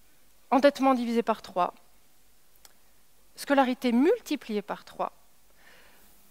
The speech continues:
fois trois aussi d'activité économique,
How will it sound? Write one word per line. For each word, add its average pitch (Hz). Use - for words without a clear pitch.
fois -
trois 320
aussi 330
d'activité 277
économique, 220